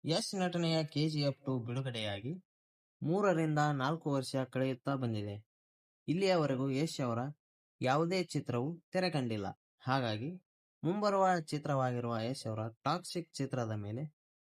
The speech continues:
ಅಭಿಮಾನಿಗಳ ಕಣ್ಣು ಬಿದ್ದಿದೆ. ಎರಡು ಸಾವಿರದ ಇಪ್ಪತ್ತಾರರಲ್ಲಿ ಟಾಕ್ಸಿಕ್ ಚಿತ್ರ ಬಿಡುಗಡೆಯಾಗುತ್ತದೆ ಎಂದು ಅಭಿಮಾನಿಗಳು ಕಾದು ಕುಳಿತಿದ್ದಾರೆ. ಆದರೆ ಸೋಷಿಯಲ್ ಮೀಡಿಯಾದಲ್ಲಿ ಟಾಕ್ಸಿಕ್ ಚಿತ್ರದ ಬಗ್ಗೆ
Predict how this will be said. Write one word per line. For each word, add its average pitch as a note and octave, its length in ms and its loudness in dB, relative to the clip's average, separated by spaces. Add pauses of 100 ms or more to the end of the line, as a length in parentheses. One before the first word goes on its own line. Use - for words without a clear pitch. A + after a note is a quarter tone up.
(140)
ಅಭಿಮಾನಿಗಳ D#3+ 580 2
ಕಣ್ಣು G3+ 340 -2
ಬಿದ್ದಿದೆ. A#2 480 -4 (640)
ಎರಡು F#3 240 0
ಸಾವಿರದ G3 400 2
ಇಪ್ಪತ್ತಾರರಲ್ಲಿ C#3+ 1160 0 (240)
ಟಾಕ್ಸಿಕ್ F3 480 0
ಚಿತ್ರ C3+ 340 -2
ಬಿಡುಗಡೆಯಾಗುತ್ತದೆ A#2+ 1040 -2
ಎಂದು G#2 360 -6
ಅಭಿಮಾನಿಗಳು C3 840 -4
ಕಾದು F3 440 -2
ಕುಳಿತಿದ್ದಾರೆ. A2 680 -2 (380)
ಆದರೆ B2+ 420 0
ಸೋಷಿಯಲ್ F#3+ 500 -2
ಮೀಡಿಯಾದಲ್ಲಿ A#2+ 680 -2 (640)
ಟಾಕ್ಸಿಕ್ F#3+ 480 0
ಚಿತ್ರದ D3 420 0
ಬಗ್ಗೆ A#2+ 320 -4